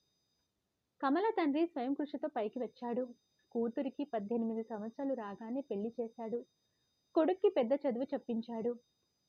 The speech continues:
మిగిలిన కొద్ది డబ్బుతో ఇల్లు కట్టి పింఛన్తో బతుకు వెళ్లదీశాడు. కొద్ది సంవత్సరాలకి పోతాడనగా ఆయన విల్లు రాశాడు. అది తన స్వంత దరఖాస్తుతో పూర్తి ఆరో-, ఆరోగ్యంతో ఎవరి ప్రోద్బలము లేకుండానే.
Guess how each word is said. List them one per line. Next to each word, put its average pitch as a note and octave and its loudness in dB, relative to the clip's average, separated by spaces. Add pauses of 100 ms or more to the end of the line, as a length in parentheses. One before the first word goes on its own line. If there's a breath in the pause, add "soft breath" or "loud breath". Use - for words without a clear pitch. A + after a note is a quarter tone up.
(100)
మిగిలిన C#4 4
కొద్ది B3+ 2
డబ్బుతో A3 0
ఇల్లు A3+ 0
కట్టి B3 -4 (120)
పింఛన్తో A#3+ -2
బతుకు A3 -4
వెళ్లదీశాడు. A3+ -2 (580)
కొద్ది F4 6
సంవత్సరాలకి E4+ -2
పోతాడనగా C4 -2 (120)
ఆయన A3+ -6
విల్లు G#3+ 0
రాశాడు. A#3 -2 (600)
అది A#3 0
తన C#4 -2
స్వంత A3+ -6
దరఖాస్తుతో A#3+ -2
పూర్తి B3 -2
ఆరో-, A3 -2 (200)
ఆరోగ్యంతో A#3 2
ఎవరి A3+ 0
ప్రోద్బలము A#3 -2
లేకుండానే. A3+ -2